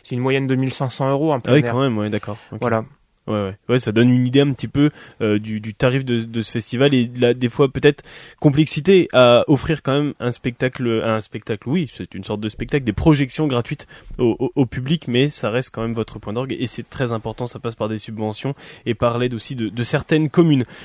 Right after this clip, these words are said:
Speaker 2: Euh, dans cette programmation, on retrouve aussi des pavés un petit peu plus longs que les autres. Je vous invite à aller voir sur le site de Céniconon dans cette programmation. Je pense notamment à, à la Charité-sur-Loire le douze juillet, je pense à Rouen-en-Morvan le vingt-huit juillet, euh, je pense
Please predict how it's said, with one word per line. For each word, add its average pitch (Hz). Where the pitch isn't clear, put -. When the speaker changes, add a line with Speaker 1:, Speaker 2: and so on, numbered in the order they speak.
Speaker 2:
Euh, 123
dans 165
cette 185
programmation, 165
on 151
retrouve 185
aussi 151
des 139
pavés 156
un 135
petit -
peu 233
plus 156
longs 170
que -
les 127
autres. 190
Je 156
vous 131
invite 131
à 120
aller 113
voir 135
sur 110
le 110
site 135
de 117
Céniconon 123
dans 113
cette 165
programmation. 123
Je -
pense 165
notamment 139
à, 117
à 120
la 117
Charité-sur-Loire 143
le 120
douze 147
juillet, 131
je 180
pense 139
à 107
Rouen-en-Morvan 160
le 156
vingt-huit 131
juillet, 120
euh, 110
je 113
pense 151